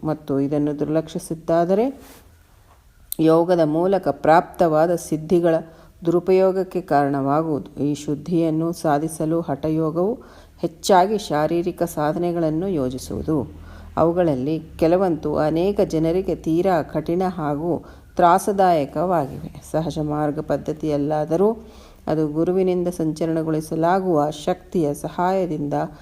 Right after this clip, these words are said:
ಸುಲಭವಾದ ಮಾನಸಿಕ ಅಭ್ಯಾಸಗಳ ಮೂಲಕ ಪಡೆಯಲಾಗುತ್ತದೆ. ಕೆಲವರು ಧರ್ಮಗುರುಗಳು ಜನರಿಗೆ ಅವರ ಮನಸ್ಸನ್ನು ದೈವಿ ವಿಚಾರಗಳಲ್ಲಿ ತೊಡಗಿಸುವುದಕ್ಕಾಗಿ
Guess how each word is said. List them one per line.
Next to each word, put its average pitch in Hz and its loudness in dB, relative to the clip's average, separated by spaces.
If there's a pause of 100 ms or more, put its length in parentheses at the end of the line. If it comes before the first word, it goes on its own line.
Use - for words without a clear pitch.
(340)
ಸುಲಭವಾದ 190 2
ಮಾನಸಿಕ 156 -2
ಅಭ್ಯಾಸಗಳ 147 -4
ಮೂಲಕ 151 0 (420)
ಪಡೆಯಲಾಗುತ್ತದೆ. 143 -2 (340)
ಕೆಲವರು 151 2
ಧರ್ಮಗುರುಗಳು 156 -2 (280)
ಜನರಿಗೆ 175 2
ಅವರ 143 2
ಮನಸ್ಸನ್ನು 165 0
ದೈವಿ 151 0
ವಿಚಾರಗಳಲ್ಲಿ 160 2
ತೊಡಗಿಸುವುದಕ್ಕಾಗಿ 151 -2